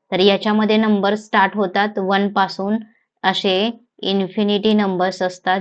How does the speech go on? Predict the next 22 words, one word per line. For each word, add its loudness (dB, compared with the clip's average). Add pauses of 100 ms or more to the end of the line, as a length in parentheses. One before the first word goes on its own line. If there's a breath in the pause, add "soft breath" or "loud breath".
ज्याला 2
आपण -2
म्हणतो -4
नॅचरल -2
नंबर्स. -4 (540)
त्याच्यानंतर 0
सेकंड -2
आपण 0
पाहिलं 0
की 0 (140)
होल 6
नंबर 2
म्हणजे -2
काय, -2 (380)
तर 2
होल 4
नंबर 4
मध्ये 4
काय 2
येतात, 2 (400)
तर 2
झिरो 6